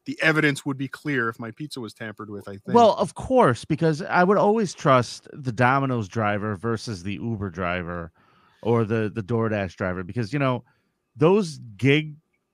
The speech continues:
Speaker 2: jobs, they don't do real background checks. They don't know who you are. You're not really working for anybody. You know, like, if, if the guy from Domino's licks my pepperoni, uh,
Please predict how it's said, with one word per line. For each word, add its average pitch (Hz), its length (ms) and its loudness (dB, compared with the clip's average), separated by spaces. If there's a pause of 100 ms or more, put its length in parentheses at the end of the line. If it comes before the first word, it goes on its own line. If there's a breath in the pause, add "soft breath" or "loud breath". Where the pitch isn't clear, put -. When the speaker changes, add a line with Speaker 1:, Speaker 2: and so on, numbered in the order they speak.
(140)
Speaker 2:
jobs, 123 680 0 (720)
they 196 160 2
don't 220 180 0
do 139 180 2
real 98 360 -2
background 92 520 -2
checks. 147 200 -4
They 208 80 0
don't 220 80 0
know 190 140 2
who 107 220 -4
you 92 260 -4
are. 90 300 0
You're 135 140 2
not 214 140 4
really 156 180 2
working 95 480 -6
for 92 180 -6
anybody. 92 640 -2 (540)
You 143 100 2
know, 175 120 6
like, 180 200 4
if, 151 160 0
if - 160 -4
the 151 80 -6
guy 196 180 2
from 139 180 -2
Domino's 117 880 4 (200)
licks 123 340 0
my 117 100 4
pepperoni, 98 840 0 (800)
uh, 135 200 8